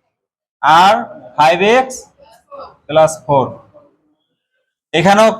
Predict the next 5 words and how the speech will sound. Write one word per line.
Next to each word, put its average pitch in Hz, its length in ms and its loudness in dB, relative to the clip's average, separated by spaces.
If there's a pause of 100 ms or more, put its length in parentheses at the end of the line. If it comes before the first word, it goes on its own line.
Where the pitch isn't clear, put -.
(200)
তিরিশ 226 260 0 (120)
এবং 233 140 2 (220)
ছত্রিশ 233 460 0 (260)
মাইনাস 214 420 2 (680)
ছয়। 196 280 2